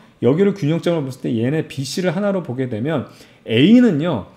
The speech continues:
B, C로부터 얘 이제 하나를 그냥 이거, 이거 하나로 봐서 얘를 그냥 B, C로 할게요. 그냥 전화 하나로 보면 돼.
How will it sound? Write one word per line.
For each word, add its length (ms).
B, 140
C로부터 640
얘 120
이제 160
하나를 540
그냥 180
이거, 220
이거 180
하나로 320
봐서 240
얘를 140
그냥 180
B, 140
C로 220
할게요. 200
그냥 140
전화 240
하나로 300
보면 200
돼. 180